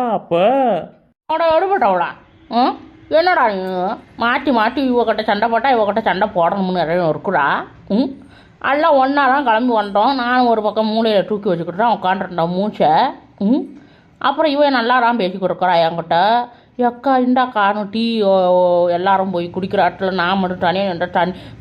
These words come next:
Speaker 2: டீயை ம-, எடுத்து கொண்டு கொடுக்குறா எங்க ரெண்டு பேருக்கும். கொள்றா, கொள்ள பேசுறா." ம், எல்லாம் அந்த ஐயரு, அந்த தம்பி இருக்கிறாரு, உங்க வீட்டுக்காரரு,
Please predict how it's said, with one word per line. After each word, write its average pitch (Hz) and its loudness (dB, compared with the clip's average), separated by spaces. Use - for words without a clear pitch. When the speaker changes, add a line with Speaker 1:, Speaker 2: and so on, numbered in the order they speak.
Speaker 2:
டீயை 226 0
ம-, 180 0
எடுத்து 175 -2
கொண்டு 175 -2
கொடுக்குறா 170 -2
எங்க 170 -2
ரெண்டு 170 -2
பேருக்கும். 175 -2
கொள்றா, 190 0
கொள்ள 180 2
பேசுறா." 175 0
ம், 208 0
எல்லாம் 254 2
அந்த 247 0
ஐயரு, 233 2
அந்த 196 0
தம்பி 208 -2
இருக்கிறாரு, 175 2
உங்க 240 -2
வீட்டுக்காரரு, 175 -2